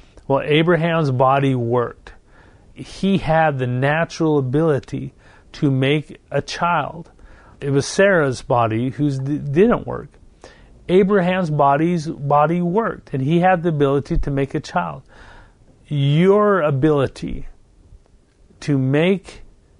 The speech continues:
your calling come to pass is not what God is interested in. He's interested in a whole different path of your calling to come from His Spirit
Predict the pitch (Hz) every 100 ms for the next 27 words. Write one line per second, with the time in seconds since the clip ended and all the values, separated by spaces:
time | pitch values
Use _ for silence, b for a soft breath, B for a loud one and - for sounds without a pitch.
0 | _ 147 139 135 - 160 156 139 - 135
1 | 127 139 131 127 - - 147 127 151 160
2 | 156 139 135 139 127 131 135 - 127 -
3 | - 123 - 123 - _ _ _ _ _
4 | b b b b b b - - 208 185
5 | 147 143 - 135 123 - 135 - 135 127
6 | 113 - 165 165 151 127 143 - 127 -
7 | - 131 110 110 - - b b b b
8 | b b _ - 127 123 113 - 147 135
9 | 127 120 - 117 - 151 151 143 - 139
10 | 131 123 - 170 156 - - 113 107 123